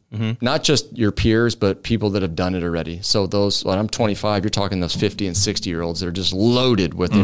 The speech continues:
Speaker 2: info on how to accomplish things in business. And take their advice and do it, you know, um, and try to emulate that. And, and, you know, then you start to grow.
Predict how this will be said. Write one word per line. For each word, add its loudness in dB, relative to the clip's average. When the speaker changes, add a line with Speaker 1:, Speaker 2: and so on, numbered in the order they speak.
Speaker 2:
info 2
on 0
how 2
to 2
accomplish -2
things -2
in 0
business. -4
And 2
take 2
their 4
advice -2
and -2
do 6
it, -4
you 2
know, 2
um, 0
and 2
try 4
to 4
emulate 6
that. 2
And, 0
and, 0
you -2
know, -2
then -2
you -2
start -4
to -6
grow. -2